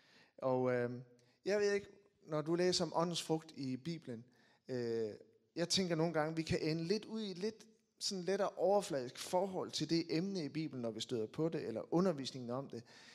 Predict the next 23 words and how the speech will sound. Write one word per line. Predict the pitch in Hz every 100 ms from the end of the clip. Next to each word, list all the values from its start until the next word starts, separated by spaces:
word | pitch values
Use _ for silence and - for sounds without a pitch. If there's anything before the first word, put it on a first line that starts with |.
| -
Jeg, | 151 165 156
jeg | 165 170
har | 165
jo | 123
gået | 139
i | 127
en |
netværksgruppe | 131 170 131 - 131 123
hele | - - 151 175 156
mit | 123
liv, | 127 127
men | 117
jeg | 131
startede, | 131 147 156 147 123
da | 117
jeg | 117
var | 120 120 - - -
femten | - 147 175 139 117
i, | 127 123 120 - - - -
i, | 123 117
i | 110 104 127
en | 123
ungdomsforening. | 101 160 147 - 123 107 107